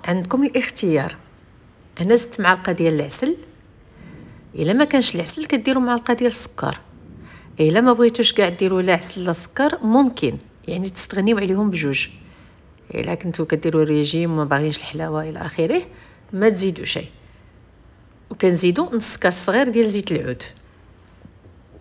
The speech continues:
غادي نبسو السميده كيف ما المعتاد، راكم عارفين السميده ديال الحرشه خصها تبسس مزيان بالزيت. كتخلطوا معها الزيت مزيان باش كل حبه كتلبس عليها الزيت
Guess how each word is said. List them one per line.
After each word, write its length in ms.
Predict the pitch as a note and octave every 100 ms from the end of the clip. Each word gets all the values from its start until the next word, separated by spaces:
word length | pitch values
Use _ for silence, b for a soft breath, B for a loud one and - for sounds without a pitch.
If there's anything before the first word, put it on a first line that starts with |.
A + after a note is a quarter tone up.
| _ - _ _ _ _ _ - - - - - - - - - _ - - _ - b b b b b b b b - - - - - - _ G3
غادي 280 | D#3+ E3+ A3+
نبسو 440 | G#3 - - C4
السميده 480 | B3+ - G#3+ G3+ F#3
كيف 320 | F3+ F#3 -
ما 320 | E3+ D#3+ D3
المعتاد، 600 | C3 C#3 - - F#3+ A3 -
راكم 300 | E3 D3+ D#3
عارفين 360 | - E3 - G3+
السميده 440 | G3+ - D3+ D#3
ديال 360 | D3 D#3+ D3 C#3+
الحرشه 760 | C3 C3 - - - - G#3+ - B B B B B
خصها 300 | - - F#3
تبسس 500 | F3+ D#3+ D3 E3+ -
مزيان 360 | C#3+ D3+ D#3+ D#3+
بالزيت. 480 | C#3 C#3 E3 B3+ - - - - -
كتخلطوا 520 | E3 - D#3 D3+ A3+
معها 280 | G#3+ D#3 E3
الزيت 360 | D3+ D3 D3 D#3+
مزيان 500 | C#3 D3 D#3+ G3+ F#3
باش 180 | D#3
كل 220 | - E3+ E3
حبه 300 | - C#3+ G#3+
كتلبس 540 | A3 G#3+ D3 - -
عليها 240 | C3+ C#3+
الزيت 340 | C3+ C3 G3+